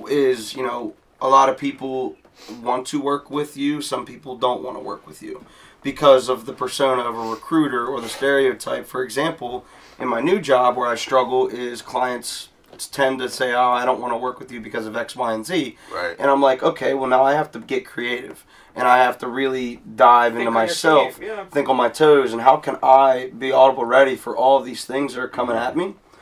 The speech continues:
Speaker 1: Um, it's definitely been tough, and, you know, but the, what we're getting at is,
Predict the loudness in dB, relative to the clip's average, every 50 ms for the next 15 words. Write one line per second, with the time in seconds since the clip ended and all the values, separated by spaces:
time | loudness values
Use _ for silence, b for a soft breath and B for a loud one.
0 | b b b b b b b 6 8 10 10 10 10 8 4 2 -6 -14 _ _
1 | _ _ b b b b b b -2 -2 -2 2 6 8 8 8 8 6 4 4
2 | 2 2 6 8 8 8 8 4 -2 -16 _ _ _ -2 0 4 4 6 6 4
3 | 2 0 0 2 4 6 6 6 6 4 0 -6 -14 _ -14 -12 -12 -12 -12 _
4 | _ _ _ _ _ _ _ _ -20 -20 _ _ -20 -20 -20 -20 -20 -20 -20 -12
5 | -4 -2 -2 -2 0 4 6 6 6 6 4 4 2 2 4 2 0 0 2 2
6 | 4 4 4 4 4 4 4 2 2 0 0 0 0 0 -2 -6 -12